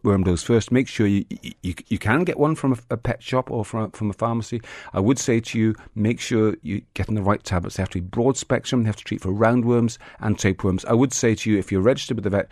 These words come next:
just go to your local vet and ask them. They'll make sure you get the right tablet.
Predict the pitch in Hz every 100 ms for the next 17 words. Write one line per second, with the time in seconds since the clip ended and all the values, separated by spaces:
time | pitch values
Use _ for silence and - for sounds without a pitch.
0 | - - - - 160 104 95 85 98 -
1 | 92 90 98 95 101 101 - 95 92 -
2 | 101 110 104 - 87 85 -